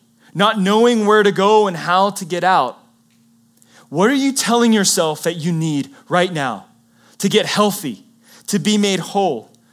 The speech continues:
Is it grit? Right? Grit is the new word, right? That's just, like, just being able to power through it, to persevere, to hang on and tough it out. If you think you need grit,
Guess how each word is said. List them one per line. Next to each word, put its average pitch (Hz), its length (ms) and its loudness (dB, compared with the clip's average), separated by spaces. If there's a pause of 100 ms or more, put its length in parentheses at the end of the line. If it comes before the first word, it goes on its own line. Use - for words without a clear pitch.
(160)
Is 190 140 0
it 175 180 -6
grit? 175 500 -2 (300)
Right? 147 180 -4
Grit 233 240 -2
is 196 120 -2
the 165 80 -4
new 160 240 -4
word, 147 280 -2
right? 135 160 -4
That's 151 180 -4
just, 165 160 -6
like, 139 240 -4
just - 180 -10
being 160 160 -4
able 139 140 -4
to 123 40 -6
power 143 420 -4
through 127 340 -10
it, 87 120 -18 (300)
to 156 120 -12
persevere, 139 800 -4 (200)
to 139 100 -8
hang 175 400 -4
on 160 280 0
and 117 140 -8
tough - 300 -4
it 143 60 -6
out. 107 280 -4 (200)
If 143 160 -8
you 190 80 -2
think 214 240 -2
you 220 60 0
need 208 200 -2
grit, 185 520 0